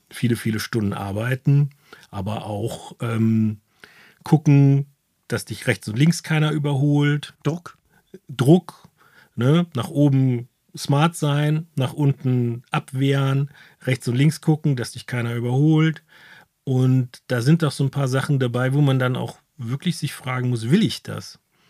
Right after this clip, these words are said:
Speaker 1: Und ich denke, auf diesem Weg kriegt man das vielleicht so, kriegt man das so mit.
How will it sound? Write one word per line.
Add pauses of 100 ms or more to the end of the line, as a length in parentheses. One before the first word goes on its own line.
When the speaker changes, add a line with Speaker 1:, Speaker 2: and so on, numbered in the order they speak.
(260)
Speaker 1:
Und (400)
ich
denke,
auf
diesem
Weg
kriegt
man
das
vielleicht
so,
kriegt
man
das
so
mit.